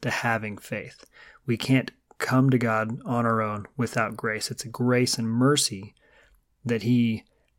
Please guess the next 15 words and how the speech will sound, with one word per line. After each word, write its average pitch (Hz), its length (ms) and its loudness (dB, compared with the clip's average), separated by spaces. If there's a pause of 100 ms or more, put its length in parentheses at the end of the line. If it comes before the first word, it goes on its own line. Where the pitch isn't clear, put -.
(220)
sends 160 380 6
people, 113 580 -2
he - 100 -12
sends 147 260 2
preachers, 110 680 -2 (400)
sends 143 260 0
people 135 140 4
to 113 80 -8
proclaim 139 540 4
the 123 100 6
good 117 200 2
news 113 220 0
of 107 120 -6
his 110 360 -4 (200)
gospel. 107 520 -6